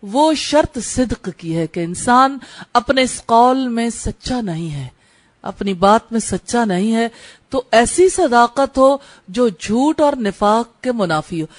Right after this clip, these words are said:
निफाक के हवाले से एक और बात देखिएगा, सादा सी डेफिनेशन है इसकी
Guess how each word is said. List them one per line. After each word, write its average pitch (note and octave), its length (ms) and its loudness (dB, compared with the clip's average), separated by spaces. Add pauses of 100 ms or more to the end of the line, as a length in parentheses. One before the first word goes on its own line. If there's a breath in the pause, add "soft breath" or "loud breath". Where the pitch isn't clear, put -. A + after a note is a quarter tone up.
(220 soft breath)
निफाक C#4 360 2
के F4 100 0
हवाले F4 220 4
से F4+ 160 0
एक - 140 -4
और C#4 160 4
बात B3+ 200 2
देखिएगा, B3 640 0 (200)
सादा D4+ 500 0
सी F#4+ 180 0
डेफिनेशन A3+ 680 -2
है G#3 120 2
इसकी A3 340 -6